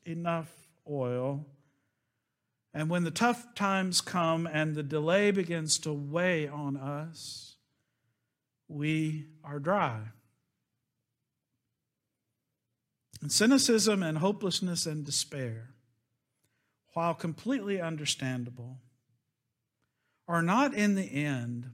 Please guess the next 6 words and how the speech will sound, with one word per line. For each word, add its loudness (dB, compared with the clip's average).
postures -2
appropriate -2
to -6
the -6
Christian -6
disciple, -8